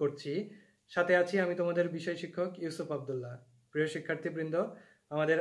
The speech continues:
আজকের পাঠের বিষয় তোমাদের ব্যাকরণ বইয়ের ষষ্ঠ অধ্যায়ের ছয় পয়েন্ট এক অধ্যায়টি,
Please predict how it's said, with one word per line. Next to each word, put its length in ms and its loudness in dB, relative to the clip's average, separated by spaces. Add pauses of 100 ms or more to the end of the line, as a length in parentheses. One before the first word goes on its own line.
(160)
আজকের 400 0 (140)
পাঠের 360 0 (160)
বিষয় 320 0 (200)
তোমাদের 380 0 (460)
ব্যাকরণ 460 4
বইয়ের 240 6 (260)
ষষ্ঠ 400 -6 (340)
অধ্যায়ের 540 2 (200)
ছয় 220 -2
পয়েন্ট 200 -2 (220)
এক 80 -2 (400)
অধ্যায়টি, 480 -2